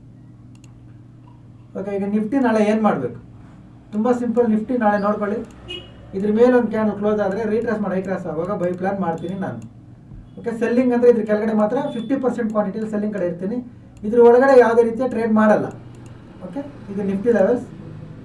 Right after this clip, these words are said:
ಇದು ಬ್ಯಾಂಕ್ ನಿಫ್ಟಿ ಲೆವೆಲ್ಸ್.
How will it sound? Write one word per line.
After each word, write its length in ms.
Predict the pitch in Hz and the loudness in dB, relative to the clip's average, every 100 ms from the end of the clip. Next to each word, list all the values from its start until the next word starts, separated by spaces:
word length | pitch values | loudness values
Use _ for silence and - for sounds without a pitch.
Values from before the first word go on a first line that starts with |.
| - - - - - - - - - - - - - - - - - - - - - - - - - - - - - - - - - - - - - - 190 | -20 -20 -20 -20 -20 -20 -20 -20 -20 -20 -20 -20 -20 -20 -20 -20 -20 -20 -20 -20 -20 -20 -20 -20 -20 -20 -20 -20 -20 -20 -20 -20 -20 -20 -20 -20 -20 -20 -10
ಇದು 120 | 240 | -6
ಬ್ಯಾಂಕ್ 300 | 196 196 208 | 0 2 0
ನಿಫ್ಟಿ 180 | 202 208 | -2 -2
ಲೆವೆಲ್ಸ್. 420 | 175 123 113 - | -2 -4 -8 -14